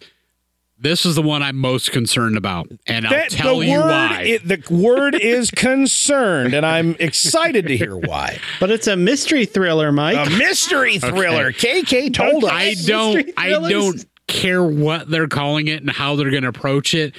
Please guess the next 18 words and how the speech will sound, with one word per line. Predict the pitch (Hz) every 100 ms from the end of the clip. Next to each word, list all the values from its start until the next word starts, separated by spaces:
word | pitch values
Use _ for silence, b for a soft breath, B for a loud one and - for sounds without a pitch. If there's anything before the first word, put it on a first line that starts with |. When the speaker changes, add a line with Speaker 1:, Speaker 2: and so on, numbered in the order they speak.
| B
Speaker 2:
Sith | - - 254 -
Speaker 1:
There | 190 214
Speaker 2:
murder, | 226 170
she | 185 151
Speaker 1:
is | 127
Speaker 2:
wrote. | 117
Speaker 1:
no, | 170 175 185 196 202 170 B B _ _ 127
there | 175 185 170
is | 165 135 147
no | 156 160 165 170 160 - _ _ _ _
established | 143 139 - 151 147 143 147 147 - - - 113
lore | 123 139 143 135
here | 107 117 117 113
at | 113 110
all. | 120 117 110 98 - 123
Speaker 2:
All | 123
right. | 120 95 - _ _ _ _ _ -
Fair. | - 165 143 95 64